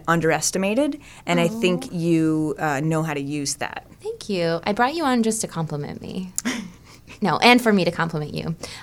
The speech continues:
Speaker 2: Um, I really appreciate
Speaker 1: Thank
Speaker 2: that.
Speaker 1: you.
Speaker 2: Thank you.
Speaker 1: You're welcome.
Speaker 2: I try to use my bubbly personality to distract people from the fact that they are about to get crushed.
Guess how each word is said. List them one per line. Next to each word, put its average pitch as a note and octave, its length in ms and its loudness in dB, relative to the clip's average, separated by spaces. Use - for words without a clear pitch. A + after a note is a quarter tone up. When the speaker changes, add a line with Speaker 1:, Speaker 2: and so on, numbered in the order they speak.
Speaker 2:
Um, G3 240 2
I C4 60 0
really D#4+ 240 -4
appreciate D4+ 460 2
Speaker 1:
Thank - 0 -
Speaker 2:
that. G3 200 2
Speaker 1:
you. F#3 60 -6
Speaker 2:
Thank F4 240 -4
you. G#3+ 80 2
Speaker 1:
You're F#3+ 160 2
welcome. B3+ 340 -4
Speaker 2:
I B3 140 6
try D#4+ 260 2
to D#4+ 80 2
use B3 320 4
my G#3+ 400 4
bubbly C4 320 2
personality A3 760 2
to G#3+ 200 -6
distract A3+ 640 -2
people D#3+ 320 -6
from F3+ 160 -6
the F3 80 -4
fact A3 440 -6
that F#3 120 -8
they F#3+ 140 0
are F3 100 0
about F#3 320 -2
to A#3 80 -4
get F#3+ 340 -6
crushed. - 580 -8